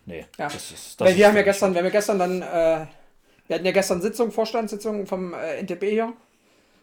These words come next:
Speaker 2: Nordthüringen Borussen hier, Fanclub und so. Ähm, und da ging's ja drum, wir haben nächstes Jahr zehnjähriges.
Speaker 1: Hm.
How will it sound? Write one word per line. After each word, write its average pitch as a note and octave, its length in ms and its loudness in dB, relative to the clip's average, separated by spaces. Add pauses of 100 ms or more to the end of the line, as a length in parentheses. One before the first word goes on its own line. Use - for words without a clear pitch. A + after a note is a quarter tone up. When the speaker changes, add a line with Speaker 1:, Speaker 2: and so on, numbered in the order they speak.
(120)
Speaker 2:
Nordthüringen F#3+ 560 -4
Borussen G3 300 -4
hier, F#3 120 -2
Fanclub G3 380 -4
und F#3+ 120 -8
so. G3+ 240 -4 (600)
Ähm, D3+ 540 0 (400)
und F3+ 120 -6
da D#3+ 100 2
ging's F#3+ 240 -6
ja E3+ 80 0
drum, F3 180 -6
wir E3 80 0
haben D#3+ 80 -2
nächstes F3 200 -6
Jahr E3+ 60 -4
zehnjähriges. C3+ 540 -6 (420)
Speaker 1:
Hm. F2+ 300 -12